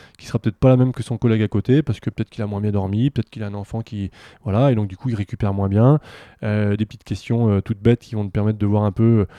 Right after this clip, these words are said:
sa qualité du sommeil, est-ce qu'il est fatigué en ce moment quand il se réveille, enfin, les petites questions bêtes qui vont te permettre de voir un peu où il en est en termes de récupération.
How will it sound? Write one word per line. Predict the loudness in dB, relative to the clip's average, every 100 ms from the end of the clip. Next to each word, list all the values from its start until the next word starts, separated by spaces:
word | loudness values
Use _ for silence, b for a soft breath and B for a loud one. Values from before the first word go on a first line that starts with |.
| B _
sa | -8
qualité | -4 -4 -2
du | -2
sommeil, | 0 2 4 4
est-ce | 0
qu'il | -4 -6
est |
fatigué | -4 -6 -6 -6
en | -4
ce | -4
moment | -6 -6
quand | -8
il | -10
se | -4
réveille, | 0 2 2
enfin, | 0 -4
les |
petites | -8 -14
questions | -14 -10 -4
bêtes | -4 -4
qui |
vont | -8
te | -6
permettre | -6 -6
de | -6
voir | -4 -4
un |
peu | -2 -2
où | -2
il |
en | -4
est | -6
en | -8
termes | -8 -8
de |
récupération. | -8 -6 -4 -2 -4